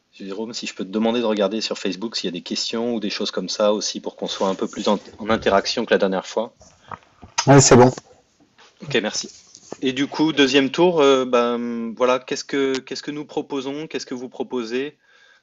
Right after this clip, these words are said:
Speaker 1: de ce chemin que, que vous avez fait aujourd'hui et quelle, quelle, quelle offre, qu'est-ce que vous offrez aux hommes, voilà. Euh,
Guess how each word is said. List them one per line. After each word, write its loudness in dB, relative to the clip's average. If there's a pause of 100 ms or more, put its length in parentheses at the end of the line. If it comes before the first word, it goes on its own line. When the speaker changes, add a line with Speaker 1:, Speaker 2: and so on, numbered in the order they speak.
Speaker 1:
de -8
ce -6
chemin -4
que, -6
que -12
vous -8
avez -4
fait -4
aujourd'hui -8
et -12
quelle, -10
quelle, -6 (300)
quelle -6
offre, -6 (960)
qu'est-ce -16
que -10
vous -10
offrez -10
aux -14
hommes, -14 (160)
voilà. -20 (640)
Euh, -10